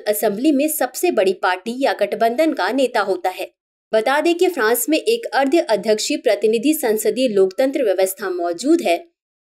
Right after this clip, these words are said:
जिसमें राष्ट्रपति और प्रधानमंत्री की भूमिका को स्पष्ट रूप से परिभाषित किया गया है। गौरतलब है कि फ्रांसीसी राष्ट्रपति का कार्यकाल पाँच वर्ष का होता है तथा वे राज्य प्रमुख एवं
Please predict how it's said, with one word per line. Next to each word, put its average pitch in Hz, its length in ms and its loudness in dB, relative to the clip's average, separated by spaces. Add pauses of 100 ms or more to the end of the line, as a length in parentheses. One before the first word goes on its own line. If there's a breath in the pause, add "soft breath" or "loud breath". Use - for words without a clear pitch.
(140)
जिसमें 302 340 2
राष्ट्रपति 220 580 0
और 202 220 -2
प्रधानमंत्री 190 680 -2
की 196 180 -6
भूमिका 214 440 0
को 330 200 0
स्पष्ट 320 380 -2
रूप 233 200 0
से 269 180 0
परिभाषित 220 760 -2
किया 202 200 2
गया 180 180 -2
है। - 240 -8 (440)
गौरतलब 233 520 2
है 311 140 0
कि 339 140 2
फ्रांसीसी 254 540 0
राष्ट्रपति 202 580 0
का 190 160 2
कार्यकाल 190 540 -2 (100)
पाँच 175 300 -4
वर्ष 214 240 2
का 277 120 -2
होता 226 300 2
है 247 220 -6 (420)
तथा 277 220 0
वे 359 180 4
राज्य 208 300 0
प्रमुख 220 380 0 (140)
एवं 220 320 0